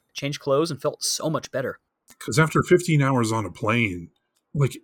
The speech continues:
Speaker 2: an airplane is the only place you can somehow be freezing and sweating at the same time. It's disgusting. Air travel is not glamorous, I don't care what anyone says. Unless you can afford business class, it is honestly my least favorite way to travel.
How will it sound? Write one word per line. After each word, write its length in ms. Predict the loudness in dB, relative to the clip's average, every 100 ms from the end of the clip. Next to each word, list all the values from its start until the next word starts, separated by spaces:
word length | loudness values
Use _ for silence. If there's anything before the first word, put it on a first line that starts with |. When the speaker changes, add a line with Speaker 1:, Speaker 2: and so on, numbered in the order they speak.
| _ _ _
Speaker 2:
an 140 | -2 0
airplane 360 | 0 0 0
is 140 | 0 0
the 100 | 0
only 180 | 0 0
place 300 | 2 0 0
you 80 |
can 120 | -2 -2
somehow 460 | 0 -2 0 0
be 140 | 0 -4
freezing 560 | -2 0 2 0 -2
and 140 | -4 -4
sweating 360 | -2 0 0
at 100 | -2
the 60 | -4
same 240 | -6 -4
time. 380 | -6 -6 -6 -6 -10 -14
It's 140 | -8
disgusting. 680 | -4 2 2 2 0 -6 -8 _ _ _ _
Air 160 | -4 -2
travel 340 | 0 0 2 0
is 120 | 0
not 260 | -2 -2
glamorous, 520 | 0 0 0 -2 -2 -4
I 60 |
don't 120 | -4 -2
care 120 | -4
what 140 | -2
anyone 280 | -2 -2 -2
says. 400 | -2 -4 -6 -10 _ _
Unless 320 | 0 2 2 2
you 80 |
can 120 | 0 0
afford 520 | 0 2 2 2 -2 -18 _ _ _ _ _ _ _
business 320 | 2 2 0
class, 480 | -2 -2 -2 -4 -8 -2
it 120 | 2
is 380 | 2 2 -4 -8 -12 -6
honestly 460 | -2 0 0 2
my 180 | 2 0
least 360 | 0 0 -2 -2
favorite 280 | -4 -2 -2
way 120 | -2
to 80 | -4
travel. 440 | -4 -4 -6 -12